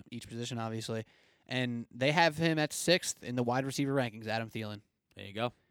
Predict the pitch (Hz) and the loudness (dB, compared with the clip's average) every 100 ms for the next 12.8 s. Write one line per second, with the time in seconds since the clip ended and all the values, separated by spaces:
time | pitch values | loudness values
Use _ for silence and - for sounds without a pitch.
0 | _ 101 101 110 101 113 101 107 101 101 | _ -8 -4 -2 -2 -2 -4 -4 -4 -4
1 | 101 101 - 107 104 - 98 - 98 98 | -4 -4 -2 -2 -2 -6 -6 -8 -8 -8
2 | - _ _ - 98 95 110 107 110 110 | -8 _ _ -4 -2 0 0 2 0 2
3 | 104 - 107 - 110 107 104 107 120 90 | 0 0 -2 -2 -2 0 0 -2 -2 -4
4 | 135 127 120 113 104 123 110 - 101 98 | -4 -4 -4 -4 -4 -2 -2 -2 -4 -4
5 | 101 92 98 92 90 90 98 98 95 95 | -6 -6 -6 -6 -6 -6 -4 -6 -6 -6
6 | 95 92 95 92 - 98 - 92 90 95 | -6 -6 -6 -8 -8 -8 -8 -8 -6 -6
7 | - - - - - 117 110 110 110 101 | -6 -10 -14 -20 -6 -2 0 0 0 0
8 | - - 113 - 98 92 101 98 92 101 | -2 0 0 0 -4 -4 -6 -10 -8 -8
9 | 98 90 92 - 95 92 92 92 95 98 | -6 -8 -10 -10 -8 -4 -4 -4 -4 -8
10 | 101 92 95 95 - - - 113 110 98 | -8 -10 -8 -10 -12 -20 -10 -4 -4 -4
11 | 107 - 139 - 131 131 123 120 107 98 | -8 4 4 4 2 2 2 0 -4 2
12 | 135 98 85 - - 95 92 | 2 2 -4 -10 -4 -2 -2